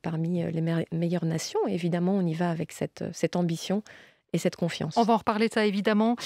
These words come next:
Speaker 2: Euh, il est grand temps de se tourner vers... Euh, une athlète, justement, une judokate, euh, malvoyante, Sandrine Martinet. Quand vous entendez ce qui se passe sur place,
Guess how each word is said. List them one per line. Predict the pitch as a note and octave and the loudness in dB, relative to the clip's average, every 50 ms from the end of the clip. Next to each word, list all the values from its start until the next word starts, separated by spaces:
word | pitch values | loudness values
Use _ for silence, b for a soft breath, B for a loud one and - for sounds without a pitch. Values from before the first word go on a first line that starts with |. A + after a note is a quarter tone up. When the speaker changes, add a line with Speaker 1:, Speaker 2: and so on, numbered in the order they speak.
| B B B B | B B B B
Speaker 2:
Euh, | A3 A#3 A#3 A3+ A3 G#3+ A3 - | 4 6 6 6 6 4 4 2
il | C4 B3+ C4 | 2 2 2
est | C4 | 2
grand | A#3+ B3+ A#3+ | 2 2 0
temps | C4 B3+ | 0 0
de | A3+ | 0
se | B3+ | 0
tourner | G#3+ B3 A#3 A#3+ B3+ | 0 2 2 2 4
vers... | A3 A#3 A#3+ G3+ | 4 4 2 4
Euh, | G#3+ G#3 G#3 G#3 - - _ _ _ - | 4 2 2 2 0 -4 _ _ _ 2
une | - D4 D#4+ D#4 C#4+ A#3+ | 4 4 6 6 6 4
athlète, | A3 G#3+ G3+ G3+ - - G#3+ G#3+ - - D#4 F4 - - B3 - | 4 4 4 4 2 2 0 0 2 2 2 2 0 -2 -2 0
justement, | G#3 G3 C4 A#3+ - - A#3 A3 A3+ B3+ D#4 | 2 2 2 4 4 4 2 4 4 0 0
une | E4+ B3+ A3+ G#3+ G#3 G3 F#3 F#3 | 0 0 2 2 2 2 2 2
judokate, | G3 G3 C4 A3+ B3 A#3+ - - A3 A#3+ D4+ - - A#3+ G#3+ - - | 0 0 0 0 0 0 0 2 0 0 0 -2 -4 -4 -4 -2 -2
euh, | G#3+ G#3+ G3+ F#3+ F#3 F#3 F3+ F3+ - | -2 -2 -2 -2 -2 -2 -2 2 2
malvoyante, | A#3+ C4 B3 G#3+ G#3+ A#3+ A#3 G#3 A#3 A3 C4+ E4+ - - A#3 - | 4 4 4 4 4 4 4 4 2 2 2 -2 -4 -2 -2 -2
Sandrine | - - - C4+ B3+ A#3+ G#3+ C#4 D4+ C#4+ | 0 0 0 2 2 2 2 0 0 0
Martinet. | B3+ B3 - - - - A#3+ G#3+ A3+ B3 D4+ E4+ | 0 0 -2 -2 -4 -4 -2 0 0 0 0 -2
Quand | - - D#4+ D#4+ | -2 -2 -2 0
vous | C#4 D4+ D#4 D4+ D4+ C#4+ C4 A#3 | 0 2 2 4 4 2 2 2
entendez | D#4 E4 - - D4 C#4+ A#3+ A#3+ C4+ C4 B3 | 0 0 2 2 2 2 2 2 2 0 0
ce | - - | -2 -4
qui | - G#3+ G3 | -4 -4 -4
se | - | -4
passe | - B3+ B3 G#3 | -2 -2 -2 -2
sur | - - A3 - | -2 -4 -4 -2
place, | - A3+ G#3+ A#3 D4+ F#4 - | 0 2 2 2 2 0 0